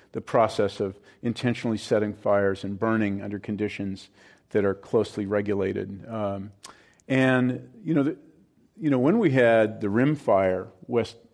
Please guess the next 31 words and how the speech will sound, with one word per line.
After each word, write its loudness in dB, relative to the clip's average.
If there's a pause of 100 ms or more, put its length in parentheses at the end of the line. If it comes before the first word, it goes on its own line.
of -10
Yosemite -2
that -8
burned 0
up -4
through -8
the -10
Stanislaus -6
National -8
Forest, -2 (960)
I 0
think 0
what 2
a 4
lot 6
of -2
people 0
don't 0
know 4
is -2
what -2
happened -2
when -4
it -10
hit -8
the -10
park. -8 (560)
Uh, -6 (760)
in 4
this 4
book, -2